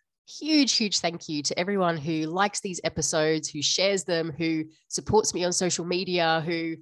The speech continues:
subscribes or leaves reviews. Honestly, it means so much to me. Thank you so, so much. And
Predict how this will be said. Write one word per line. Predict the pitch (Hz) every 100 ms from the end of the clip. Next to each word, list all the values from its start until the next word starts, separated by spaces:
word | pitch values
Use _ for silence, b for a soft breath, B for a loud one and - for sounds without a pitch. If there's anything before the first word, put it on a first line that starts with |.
| b b
subscribes | - 160 - - 208 202 202 175
or | 175
leaves | 170 202 214 -
reviews. | 190 165 185 180
Honestly, | 156 196 202 180
it | 170
means | 220 240 226
so | 269 240
much | - -
to | 190
me. | 156 147
Thank | 185 196 196
you |
so, | 180 - 202 196
so | - 170
much. | 151 143 - -
And | 156 151